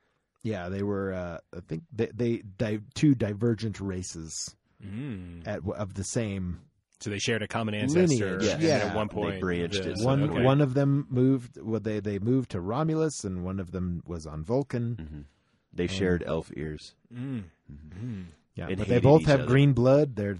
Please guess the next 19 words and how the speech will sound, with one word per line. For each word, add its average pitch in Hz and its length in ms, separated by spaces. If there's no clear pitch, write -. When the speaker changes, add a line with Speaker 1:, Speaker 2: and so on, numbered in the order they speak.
Speaker 1:
like, 90 220
there's 90 340
no 110 440
Speaker 3:
Mm-hmm. 78 220
Speaker 1:
real 104 220
difference 120 500
there. 127 320
Speaker 3:
I 113 60
don't 165 100
Speaker 1:
Okay. 165 80
Speaker 3:
think 180 140
the 139 100
Romulans 110 540
were 90 100
all 90 140
about 82 240
logic, 82 500
were 78 140
they? 85 220